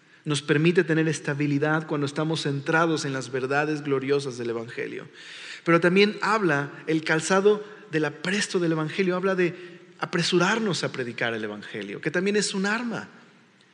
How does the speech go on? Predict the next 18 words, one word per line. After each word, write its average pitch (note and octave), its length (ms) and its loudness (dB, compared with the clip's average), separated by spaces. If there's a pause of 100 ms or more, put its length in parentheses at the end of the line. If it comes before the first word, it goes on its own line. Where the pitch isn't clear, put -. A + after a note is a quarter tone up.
(320)
Cuando F#3+ 240 4
predicas F#3 500 4
el F#3+ 100 4
evangelio F3+ 460 4
se E3+ 80 2
está G3 180 2
librando F#3+ 480 4
una F#3 480 0
batalla F3+ 420 2
espiritual, E3 640 -2
porque C#3+ 320 -2
Cristo F#3+ 360 0
el F#3 100 4
Señor C#3 440 -4 (800)
a D#3+ 100 0
nosotros E3+ 560 2
nos E3 220 0
libró D#3+ 500 -2